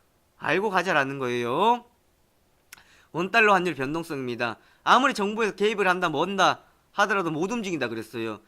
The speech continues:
근데 외국인들 들어오고 달러와 약세가 나타나 버리니까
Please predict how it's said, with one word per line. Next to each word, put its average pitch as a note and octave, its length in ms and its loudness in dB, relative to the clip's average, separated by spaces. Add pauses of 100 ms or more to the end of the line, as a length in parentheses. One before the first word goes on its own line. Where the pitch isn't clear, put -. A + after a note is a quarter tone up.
(140)
근데 E3+ 140 -2
외국인들 G#3+ 420 2
들어오고 C3+ 540 -6 (2250)
달러와 A3+ 380 6
약세가 E3+ 280 2
나타나 D#3+ 360 0
버리니까 C#3 640 -4